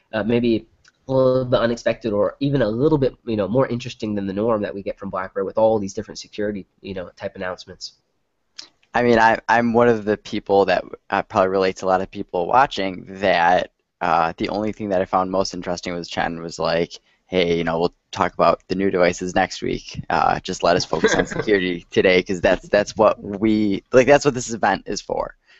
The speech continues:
Speaker 2: Um, that was kind of the bit that I was like, "Okay." Uh, so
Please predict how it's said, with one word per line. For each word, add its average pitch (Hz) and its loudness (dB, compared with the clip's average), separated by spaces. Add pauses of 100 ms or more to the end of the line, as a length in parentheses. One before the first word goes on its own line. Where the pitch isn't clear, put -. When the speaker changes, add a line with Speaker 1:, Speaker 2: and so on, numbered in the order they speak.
(220)
Speaker 2:
Um, 82 -2
that 107 2
was 90 -6
kind 92 -6
of 95 -4
the 92 0
bit 90 0
that 85 2
I - 2
was 90 -2
like, - -10
"Okay." 92 -6 (580)
Uh, 85 0 (240)
so 95 -4